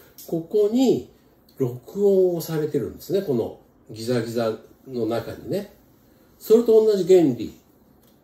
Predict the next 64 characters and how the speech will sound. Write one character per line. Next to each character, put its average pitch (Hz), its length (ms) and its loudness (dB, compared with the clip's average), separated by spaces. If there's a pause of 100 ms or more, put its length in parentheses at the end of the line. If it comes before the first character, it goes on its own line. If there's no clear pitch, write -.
の 226 300 -2
は 127 220 -8
ず 107 220 -10
で 95 100 -8
す。 - 260 -18 (300)
は 196 80 -2
い、 170 60 0
こ 156 100 -6
こ 156 100 -2
に 127 100 -2
紙 156 300 4
コ 185 120 2
ッ - 20 -2
プ - 240 -6
あ 98 60 -4
り 95 80 -8
ま 90 100 -12
す。 - 140 -16
未 120 180 0
使 151 300 -4
用。 110 180 0
は 117 320 -6
い。 92 100 -10 (440)
こ 139 140 -12
こ 185 180 2
に 180 100 6
も 185 180 4
う 196 40 4
一 196 160 -6
本 120 220 -2
テ 123 160 0
ー - 80 -12
プ 110 60 -6
が 104 100 -6
あ 98 40 -8
り 104 100 -10
ま 110 120 -8
す 104 160 -14
の 87 100 -10
で、 226 280 -2 (400)
実 139 500 -8
際 185 180 0
に 180 240 -2
作 - 300 -12
る 151 400 -2
と 123 80 -12
こ 135 160 -4
ろ 123 180 -2
を 131 100 -8
や 131 120 -10
っ - 80 -18
て 185 140 -2
み 196 120 2
ま 196 120 0
し - 100 -6
ょ - 60 0
う - 120 -10
か - 60 -14
ね。 165 240 -6 (500)
は 135 100 -14
い、 110 60 -12
こ 123 140 -10
こ 156 220 -4
に、 175 440 2